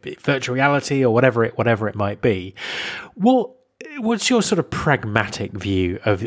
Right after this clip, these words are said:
of the future? I mean, there's obviously some fantastic, um, emerging technologies out there that we can all see would have a, um, a, a re-, you know, really benefit the, the recruitment industry. But what's really likely to happen? What, what's kind of top of your radar when it comes to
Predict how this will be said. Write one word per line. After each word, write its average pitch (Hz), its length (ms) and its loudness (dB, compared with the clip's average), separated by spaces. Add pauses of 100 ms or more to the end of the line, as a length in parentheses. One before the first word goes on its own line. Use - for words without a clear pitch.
of 104 140 0
the 98 100 0
future? 95 460 -4
I 85 120 -6
mean, 110 100 -4
there's 123 180 4
obviously 147 300 2
some 104 400 -2
fantastic, - 1080 -2
um, 95 420 -2 (240)
emerging 104 380 0
technologies 92 540 -2
out 92 200 2
there 175 200 4
that 110 200 -2
we 104 120 0
can 104 180 -4
all 107 140 -2
see 92 280 0
would 90 180 -4
have 92 340 -4 (120)
a, 92 340 -2 (400)
um, 95 360 -2 (220)
a, 98 260 0
a 104 40 2
re-, 107 220 0
you 120 80 -4
know, 92 100 0
really 95 260 2
benefit 110 600 2
the, 95 260 2
the 98 120 0
recruitment 98 440 0
industry. 107 540 -2 (340)
But 185 180 0
what's 196 340 0
really 139 340 6
likely 104 260 0
to - 120 -4
happen? 92 340 -2
What, 127 280 2
what's 143 240 2
kind 123 200 0
of 110 100 -4
top - 240 0
of 98 140 -2
your 101 240 4
radar 90 400 0
when 90 120 -6
it 90 120 -10
comes 95 400 -8
to 90 420 -6